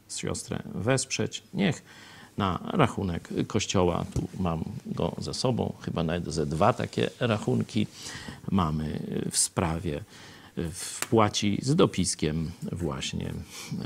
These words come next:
pomoc, sklep czy coś takiego. Będziemy wiedzieli, o co chodzi. Na dzisiaj wam dziękuję i zachęcam do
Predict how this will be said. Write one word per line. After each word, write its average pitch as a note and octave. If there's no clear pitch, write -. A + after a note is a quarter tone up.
pomoc, G2+
sklep A#2
czy -
coś -
takiego. -
Będziemy D2
wiedzieli, B1+
o -
co -
chodzi. -
Na D#3
dzisiaj C3+
wam B1+
dziękuję F3+
i C4
zachęcam F#2
do -